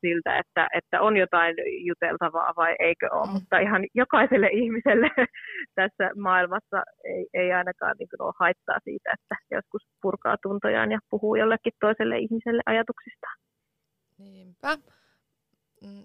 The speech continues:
Speaker 2: nytten kakkoskysymys on tää, että saako osallistujat palkkaa kautta korvauksia?
Speaker 1: No meillä, niin kuin, ö, me maksetaan tämmönen, tota, korvaus meidän pariskunnille, mikä on siis tälleen
Speaker 2: Mm.
Speaker 1: ikään kuin kulukorvausta siltä ajalta,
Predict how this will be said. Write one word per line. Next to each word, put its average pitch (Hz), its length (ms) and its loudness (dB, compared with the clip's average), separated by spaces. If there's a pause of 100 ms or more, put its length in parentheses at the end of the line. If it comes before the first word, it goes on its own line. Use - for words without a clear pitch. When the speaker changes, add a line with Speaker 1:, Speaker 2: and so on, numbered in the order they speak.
Speaker 2:
nytten 240 300 -8
kakkoskysymys 240 840 -4
on 202 220 -4
tää, 190 300 0 (300)
että 196 140 -8
saako 202 400 -6
osallistujat 196 540 -4
palkkaa 208 340 0
kautta 175 260 -2
korvauksia? - 600 0 (1800)
Speaker 1:
No 208 120 4
meillä, 262 340 8
niin 233 200 2
kuin, 226 280 4
ö, 202 500 6
me 208 100 0
maksetaan 220 640 4 (140)
tämmönen, 180 480 -2
tota, 170 460 2 (400)
korvaus 202 440 2
meidän 160 280 -2 (440)
pariskunnille, 214 680 0
mikä 170 300 -2
on 185 100 0
siis 220 180 -2
tälleen 170 280 2
Speaker 2:
Mm. - 40 -2
Speaker 1:
ikään 160 200 0
kuin 165 180 -6
kulukorvausta 165 720 0
siltä 165 280 0
ajalta, 170 380 2